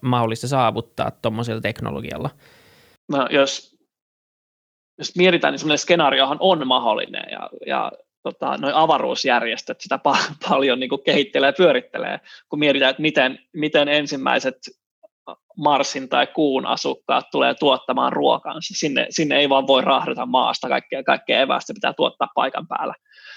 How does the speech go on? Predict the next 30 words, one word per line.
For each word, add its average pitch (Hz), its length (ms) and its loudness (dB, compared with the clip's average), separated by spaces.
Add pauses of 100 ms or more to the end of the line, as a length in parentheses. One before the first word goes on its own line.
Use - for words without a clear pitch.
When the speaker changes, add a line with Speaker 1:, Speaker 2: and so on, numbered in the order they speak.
(260)
Speaker 2:
Niin 147 100 -6
semmonen 139 200 -2
ihan 190 280 4
täysin 143 480 2
suljettu - 640 -2 (220)
ruokasysteemi, 139 800 0 (220)
jossa - 240 0
ei, 147 340 2
ei 156 160 4
kasvateta 131 460 -2
pellolla 131 300 4
mitään, 151 460 -2
niin 143 180 -6 (640)
teoriassa 190 460 4
se 175 120 4
olisi 202 260 4
mahdollinen. 127 500 0 (1000)
Se 175 100 2
voisi 170 160 4
näyttää 190 240 4
aika 156 140 2
erilaiselta, 147 680 2 (240)
ja 147 80 0
ne 143 80 0
on, 143 100 2
niin 143 80 -4
kuin, 147 200 -2 (140)
huikean 175 440 6
kiinnostavia 131 540 0
ajatusleikkejä. 135 800 0